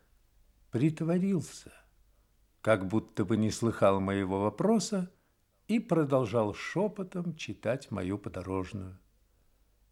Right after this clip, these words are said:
Я прекратил свои вопросы и велел поставить чайник. Любопытство начинало меня беспокоить,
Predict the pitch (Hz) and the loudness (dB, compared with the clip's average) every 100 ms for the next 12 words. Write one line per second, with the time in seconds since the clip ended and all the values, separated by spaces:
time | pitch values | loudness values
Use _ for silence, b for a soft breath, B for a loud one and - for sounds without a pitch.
0 | - 110 135 131 127 - - _ b b | -12 0 2 2 -2 -6 -16 _ b b
1 | b b b _ - 135 - 131 - 95 | b b b _ -2 -2 0 -6 -4 -8
2 | 80 - 90 87 87 90 190 196 208 180 | -6 -4 -2 2 0 2 2 2 -4 -8
3 | - _ _ _ _ _ _ _ _ - | -14 _ _ _ _ _ _ _ _ 8
4 | 196 208 208 262 - 190 - - 151 170 | 10 10 10 8 8 2 2 4 6 6
5 | 160 - - 87 82 78 85 - - _ | 0 -6 -8 -6 -8 -12 -18 -20 -20 _
6 | _ _ _ _ _ _ _ _ _ _ | _ _ _ _ _ _ _ _ _ _
7 | _ _ _ _ 101 160 175 175 202 - | _ _ _ _ 0 4 4 2 -2 -2
8 | - 165 185 170 - 123 165 - 165 175 | -8 2 4 4 2 0 0 0 2 4
9 | 160 156 156 147 151 - - - 120 80 | 4 4 4 2 0 -2 -8 -6 -8 -8
10 | 65 _ - - | -12 _ -20 -20